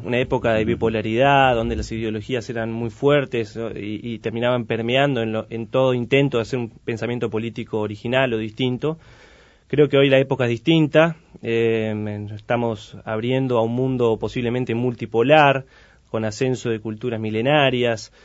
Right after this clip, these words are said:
Speaker 1: y, y en este sentido creo que el Uruguay y la región no escapan a eso. Y la Asociación Alberto Metol Ferré, en primer momento, lo que ha pretendido es reunir la obra de Metol, que estaba dispersa, y tratar de que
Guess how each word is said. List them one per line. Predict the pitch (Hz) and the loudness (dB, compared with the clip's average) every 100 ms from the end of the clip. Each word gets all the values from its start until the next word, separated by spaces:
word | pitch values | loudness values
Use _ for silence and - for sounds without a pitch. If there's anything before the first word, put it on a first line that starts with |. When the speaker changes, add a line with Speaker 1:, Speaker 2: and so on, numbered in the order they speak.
| _ _ _ - | _ _ _ -6
Speaker 1:
y, | 123 127 123 123 120 120 113 | -2 0 0 0 0 0 -2
y | - 127 | -2 0
en | |
este | 170 175 | 2 2
sentido | 151 135 175 180 175 156 139 123 117 | 0 2 6 8 8 8 8 4 0
creo | 147 160 156 | 2 4 4
que | 143 139 127 123 120 | 4 6 6 2 0
el | 131 | 0
Uruguay | 131 131 151 165 165 156 | 2 4 8 10 8 4
y | 131 123 120 117 113 | 0 0 0 0 0
la | 117 | 0
región | 117 113 156 160 | 0 0 2 2
no | |
escapan | 139 175 156 117 110 | 4 4 6 4 0
a | 110 | -2
eso. | 107 139 151 - - - - _ _ _ | -2 -4 -4 -8 -20 -20 -20 _ _ _
Y | 131 135 | 0 4
la | 143 | 4
Asociación | 147 156 214 | 4 2 6
Alberto | 214 202 196 | 6 6 4
Metol | 165 165 | 4 2
Ferré, | 147 143 180 | 2 4 4
en | |
primer | 151 139 156 | 2 4 4
momento, | 147 135 139 175 175 185 180 165 135 | 4 2 4 2 4 6 6 6 4
lo | 120 117 | 2 2
que | 127 | 2
ha | 139 | 2
pretendido | 151 135 127 156 | 2 2 2 4
es | 165 | 4
reunir | 123 123 165 156 | 4 4 4 6
la | 120 | 6
obra | 120 123 113 | 6 4 2
de | |
Metol, | 110 107 139 147 | 0 -2 0 0
que | 107 | -4
estaba | 117 113 | -2 -2
dispersa, | 107 107 143 135 160 175 - - _ _ - | -2 4 4 4 -2 -4 -8 -20 _ _ -10
y | 131 | -2
tratar | 131 156 160 | 2 6 6
de | 170 151 | 6 2
que | 131 131 123 120 117 113 | 2 4 4 4 4 2